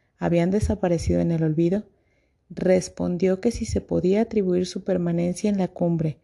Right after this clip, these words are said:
a alguna cosa, era probablemente al hecho de que había aprendido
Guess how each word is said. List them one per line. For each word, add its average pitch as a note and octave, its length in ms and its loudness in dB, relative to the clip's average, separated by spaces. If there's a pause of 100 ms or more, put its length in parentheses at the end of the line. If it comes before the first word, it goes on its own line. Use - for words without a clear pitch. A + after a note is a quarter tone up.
(120)
a E3+ 60 -6
alguna E3+ 400 2
cosa, G3 480 -4 (500)
era A3 300 2
probablemente F#3+ 800 0
al F3 120 0
hecho F#3 380 -2 (340)
de F3+ 180 2
que F3+ 160 0
había G3+ 380 4
aprendido E3+ 720 -2